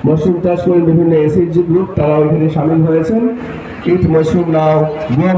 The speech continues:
mushroom now, এই ধরনের, আহ, স্লোগান নিয়ে ওনারা আমাদের আহ্বান করেছেন এবং এই মাশরুম চাষের মাধ্যমে অনেকেই স্বাবলম্বী হচ্ছেন। সেটা এই সুন্দর ট্যাবলোর মাধ্যমে আমাদের কৃষি বিভাগ এবং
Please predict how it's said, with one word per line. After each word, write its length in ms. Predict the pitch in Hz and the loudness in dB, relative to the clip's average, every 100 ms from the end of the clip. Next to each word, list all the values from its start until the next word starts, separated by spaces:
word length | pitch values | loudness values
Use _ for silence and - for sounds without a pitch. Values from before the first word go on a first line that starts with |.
| 175 | 0
mushroom 360 | 165 185 170 | -2 -2 0
now, 140 | 165 156 | 0 0
এই 80 | |
ধরনের, 480 | 151 156 165 160 110 - - - - - - | 0 0 -2 -2 -2 -4 -8 -10 -12 -10 -2
আহ, 460 | 135 131 135 135 123 - - | 0 2 2 0 -2 -4 -6
স্লোগান 420 | - 165 170 180 | 0 0 2 2
নিয়ে 200 | 170 175 | 2 2
ওনারা 280 | 160 151 147 | 2 2 0
আমাদের 360 | 143 147 147 | 0 0 0
আহ্বান 320 | 139 151 156 156 | 0 0 0 0
করেছেন 380 | 160 160 196 | -2 -2 -2
এবং 280 | 165 139 131 | -2 -2 -2
এই 120 | 131 139 | -2 0
মাশরুম 380 | 143 151 185 175 | 0 -2 -4 -4
চাষের 280 | 170 160 170 | -6 -4 -2
মাধ্যমে 400 | 160 151 175 160 | -2 -2 -4 -2
অনেকেই 340 | 165 185 113 92 - - - - | -2 -2 -2 -4 -10 -12 -10 -2
স্বাবলম্বী 520 | - 139 160 165 160 | 0 0 0 0 0
হচ্ছেন। 360 | 156 156 214 | 0 -2 -4
সেটা 400 | 190 131 127 120 117 - - - - | -4 -4 -2 -4 -6 -10 -12 -8 -2
এই 80 | 139 | 0
সুন্দর 340 | 160 160 160 | 2 0 0
ট্যাবলোর 420 | 156 151 151 160 | 0 0 0 2
মাধ্যমে 540 | 147 143 139 165 170 175 180 - - - - | 0 0 0 0 0 -2 -6 -10 -10 -10 -4
আমাদের 280 | 127 147 143 | -2 0 -2
কৃষি 240 | 170 160 175 | -4 -2 0
বিভাগ 340 | 156 147 139 | 2 2 0
এবং 340 | 139 139 139 | -2 -2 -2